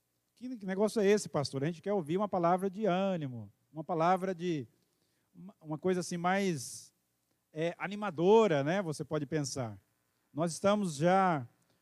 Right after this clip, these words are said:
cremos, terminando uma pandemia, né? Finalizando aí um ciclo de pandemia, chegando ao final dessa turbulência,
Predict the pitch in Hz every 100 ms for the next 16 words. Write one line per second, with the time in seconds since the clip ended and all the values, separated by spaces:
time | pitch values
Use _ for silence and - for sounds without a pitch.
0 | _ _ _ _ _ _ _ _ 160 175
1 | 190 170 131 - - _ 180 185 185 165
2 | 202 214 170 156 175 180 151 139 185 185
3 | 131 151 - 170 180 151 139 180 202 147
4 | 165 196 143 113 - 208 214 147 131 127
5 | 165 147 131 180 202 123 101 _ _ _
6 | _ _ _ _ _ - 151 151 208 202
7 | 196 - 175 147 185 208 156 151 151 -
8 | 185 170 160 175 226 214 - 127 104